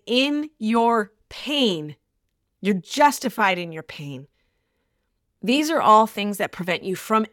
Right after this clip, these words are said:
ever healing. So yeah, if you want to talk about pain, <laughs> there is going to be a lot of it,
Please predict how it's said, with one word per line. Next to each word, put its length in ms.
ever 580
healing. 640
So 140
yeah, 300
if 120
you 80
want 160
to 100
talk 200
about 200
pain, 480
<laughs> 120
there 220
is 140
going 280
to 160
be 200
a 180
lot 420
of 100
it, 160